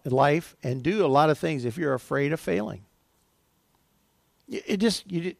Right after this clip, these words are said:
'cause you're not gonna risk it. There's a lot of people, I'm not, I'm not saying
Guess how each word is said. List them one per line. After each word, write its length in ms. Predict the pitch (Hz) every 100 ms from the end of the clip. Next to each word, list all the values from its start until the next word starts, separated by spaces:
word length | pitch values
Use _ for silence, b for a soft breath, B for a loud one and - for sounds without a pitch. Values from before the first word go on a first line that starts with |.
| -
'cause 200 | 214 185
you're 100 | 214
not 180 | 233
gonna 160 | 202 214
risk 340 | 240 294 -
it. 140 | 107 - _ _ _ _ _ _ _ _
There's 280 | 190 226 180
a 60 | 190
lot 240 | 196 254
of 100 | 262
people, 280 | 214 214 170
I'm 180 | 233 175
not, 200 | 180 -
I'm 120 | 160
not 200 | 185 185
saying 520 | - 185 190 175 156